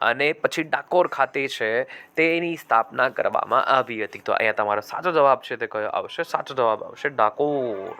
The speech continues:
રણછોડરાયજી મંદિર છે ડાકોર ખાતે. બરાબર, યસ, સાક્ષાત છે તે અહીંયા રણછોડરાયજી બિરાજમાન છે એવું કહેવાય છે, રાઈટ? આ યાદ રાખજો. નેક્સ્ટ ક્વેશ્ચન તમારી સામે, નીચેના પૈકી કયા મંદિરની ધજા છે તે દિવસમાં ત્રણ વખત બદલવામાં આવે છે?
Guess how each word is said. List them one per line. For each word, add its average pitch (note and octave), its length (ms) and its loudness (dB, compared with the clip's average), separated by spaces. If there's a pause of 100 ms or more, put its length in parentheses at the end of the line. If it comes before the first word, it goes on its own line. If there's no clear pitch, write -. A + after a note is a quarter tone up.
(160)
રણછોડરાયજી C#3 920 0
મંદિર A#2 320 -10
છે A#2+ 240 -10
ડાકોર A2 380 0
ખાતે. A#2 400 0 (640)
બરાબર, D3+ 400 2 (100)
યસ, G#2+ 200 -4
સાક્ષાત - 640 -2
છે C#3+ 180 -2
તે C#3 260 0
અહીંયા B2+ 520 2
રણછોડરાયજી A#2 760 0
બિરાજમાન A#2 600 -2
છે C#3+ 160 -8
એવું A#2+ 320 -8
કહેવાય A2 360 2
છે, D3 260 -4 (400)
રાઈટ? C3+ 340 0
આ B2+ 100 4
યાદ G#2+ 220 -4
રાખજો. G2 360 -4
નેક્સ્ટ A2+ 320 -8
ક્વેશ્ચન D3 320 -4
તમારી B2+ 300 -2
સામે, A#2 440 -2 (960)
નીચેના A2 240 -2
પૈકી G#2+ 320 -2
કયા B2 280 4
મંદિરની C#3 420 -4
ધજા C3+ 380 2
છે D3 140 -6
તે D3+ 80 -10
દિવસમાં C#3+ 400 -8
ત્રણ C3 200 2
વખત A#2 260 0
બદલવામાં G#2+ 680 2
આવે C3+ 320 2
છે? D3+ 260 -4